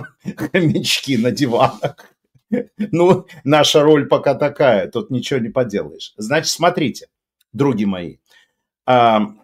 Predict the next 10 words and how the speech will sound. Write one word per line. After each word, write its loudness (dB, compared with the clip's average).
а, 10
тот 4
ОМОНовец 2
воюет -4
в -10
Украине, -4
жемчужный -2
прапорщик. -2
Да-да-да. 2
Э, -4